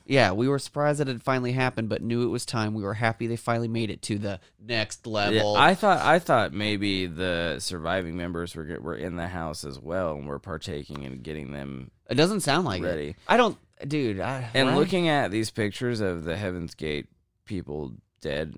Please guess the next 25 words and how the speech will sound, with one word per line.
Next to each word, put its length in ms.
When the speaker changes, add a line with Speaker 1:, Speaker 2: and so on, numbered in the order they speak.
Speaker 2:
in 160
their 280
bunks 560
or 200
whatever, 460
it's 220
like 220
they've 180
all 140
got 140
their 120
bags 440
next 240
to 120
them, 380
like, 400
they're, 240
like, 260
fucking 400
packed 340
and 100
ready 240
to 80
go, 280
dude. 480